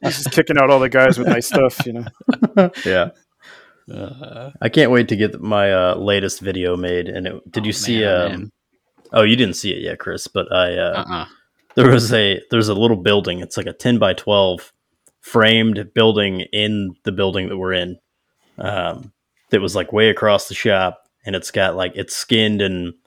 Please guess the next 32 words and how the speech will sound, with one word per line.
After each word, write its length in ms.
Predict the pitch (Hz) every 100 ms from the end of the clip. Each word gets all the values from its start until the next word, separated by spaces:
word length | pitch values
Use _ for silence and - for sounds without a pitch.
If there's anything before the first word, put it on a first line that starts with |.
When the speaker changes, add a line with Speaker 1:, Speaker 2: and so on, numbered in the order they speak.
| _
Speaker 2:
half-inch 500 | - 117 - 110 -
plywood 380 | 113 104 104 101
on 160 | 95 95
the 220 | 90 90
outside 480 | 107 113 - 107 104
and 120 | 95
the 120 | 98
inside, 560 | 101 101 107 98 95 92
and 220 | 95 95 90
it's 140 | -
got 300 | 104 90 90 - _ _ _ -
joists, 680 | 139 131 120 - - - _ _
or 140 | 95 90
I 80 |
guess 300 | 92 - - -
rafters 640 | 107 101 - 104 95 -
on 120 | - 107
the 80 | 95
top 400 | 104 95 92 98
and 160 | 90
plywood 300 | 104 92 90
on 120 | 90
top 300 | 85 92 90
of 80 | 87
it. 140 | 92 - _ _ _ _ -
And 280 | 107 95 -
so 100 | 143
this 140 | 160
thing's 240 | 147 98
heavy 240 | - 101 90
as 60 |
shit, 300 | - - 92